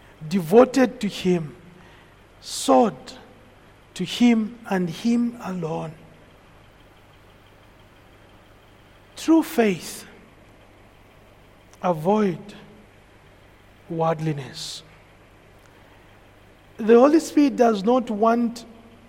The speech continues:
you to give one ounce of your energy, one moment of your time, one square inch of your hearts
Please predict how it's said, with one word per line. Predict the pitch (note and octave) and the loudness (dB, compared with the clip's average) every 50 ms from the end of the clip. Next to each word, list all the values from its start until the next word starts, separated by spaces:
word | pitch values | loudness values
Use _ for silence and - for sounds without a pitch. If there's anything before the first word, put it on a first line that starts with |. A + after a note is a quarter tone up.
| - - _ - - - _ _ _ _ _ - - _ - | -20 -20 _ -20 -20 -20 _ _ _ _ _ -20 -20 _ -14
you | F#3 E3 F3 G#3+ C4 C#4 C#4 B3+ A3+ | -10 -4 0 2 4 4 4 2 0
to | B3 - G#3 | -2 -4 -6
give | F3 F3 A3+ B3 B3 G#3+ F3+ D#3 - - - - - - - - - - | -2 0 2 2 2 2 0 -6 -12 -18 -20 -20 -20 -20 -20 -20 -16 -10
one | E3+ E3+ G3+ A3+ C4+ C#4+ C4+ C4 - - - | -6 -2 0 2 2 2 0 0 -2 -2 -2
ounce | B3+ B3+ C4 B3+ A#3 G3+ F3+ - - - - | -2 0 -2 -2 -4 -6 -8 -10 -12 -8 -4
of | A3 G3+ F#3 | -4 -2 -2
your | F#3+ G3+ F#3+ | -2 -4 -2
energy, | - A#3 A#3+ A#3+ - A2+ F2 C3+ C3 - - - - - - - - - - - - - - - _ _ - - - _ _ - - - - - | -2 -2 -2 -2 -2 -2 -4 -6 -10 -14 -14 -18 -20 -20 -20 -20 -20 -20 -20 -20 -20 -20 -20 -20 _ _ -20 -20 -20 _ _ -20 -20 -20 -18 -12
one | - A3 A3+ B3+ C#4 D4+ D#4 D4+ | -6 0 2 4 4 4 2 2
moment | C#4+ C4+ C4+ C4+ C4 C#4 C4+ B3+ A#3 | 0 0 0 0 0 0 -2 0 0
of | A#3+ A3 F#3+ F#3+ | 0 0 2 2
your | G#3 G3 | 0 0
time, | G3 - - A3 A#3+ A#3+ B3 A3+ G3+ E3 D3 - - - - - - - - - - _ _ - _ _ - - - - - - - - _ | 0 -2 -4 -2 -2 0 0 0 -2 -4 -6 -12 -18 -20 -20 -20 -20 -20 -20 -20 -20 _ _ -20 _ _ -20 -20 -20 -20 -20 -20 -20 -20 _
one | - F#3+ G3+ A#3+ C#4 D4+ D4+ D4 D4 | -4 0 2 4 4 4 4 2 -2
square | - - - - C#4 C#4 C4+ C4+ C4+ C4+ C4+ - - | -4 -6 -2 2 4 6 6 6 4 2 -2 0 2
inch | C#4+ C#4+ C4+ B3 G#3+ F3+ - - - - - - - - - - - - - - - - | 2 4 2 2 0 -2 -4 -8 -10 -12 -12 -14 -16 -20 -20 -20 -20 -20 -20 -14 -4 0
of | A3 G#3+ F3+ F#3+ | 0 0 2 2
your | G#3+ G#3 F#3+ | 0 0 0
hearts | F#3 - A#3 A#3 A3+ - - - - - - - - | -2 -4 -4 -4 -4 -6 -8 -14 -20 -20 -20 -20 -20